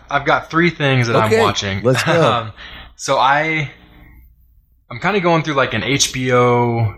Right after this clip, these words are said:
Speaker 1: catch-up phase where I'm, I'm catching things that I should have seen by now, but I didn't watch.
Speaker 2: Okie dokie.
Speaker 1: Um, so I just finished The Wire.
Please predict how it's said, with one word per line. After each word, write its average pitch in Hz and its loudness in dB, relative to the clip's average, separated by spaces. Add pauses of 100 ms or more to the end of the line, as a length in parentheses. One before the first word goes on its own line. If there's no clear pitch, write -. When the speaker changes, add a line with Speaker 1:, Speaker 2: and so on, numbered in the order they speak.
Speaker 1:
catch-up 107 -4
phase 98 -6
where 110 -2
I'm, 113 0
I'm 110 0
catching - 0
things 135 0
that 120 -2
I 110 0
should 127 0
have 117 -2
seen 117 -2
by 107 0
now, 101 -2
but 95 -4
I 92 -2
didn't 101 -6
watch. 90 -4
Speaker 2:
Okie 131 0
dokie. 110 0
Speaker 1:
Um, 101 -2
so - -4
I 123 0
just 143 -4
finished 165 0
The 135 -6
Wire. 101 -4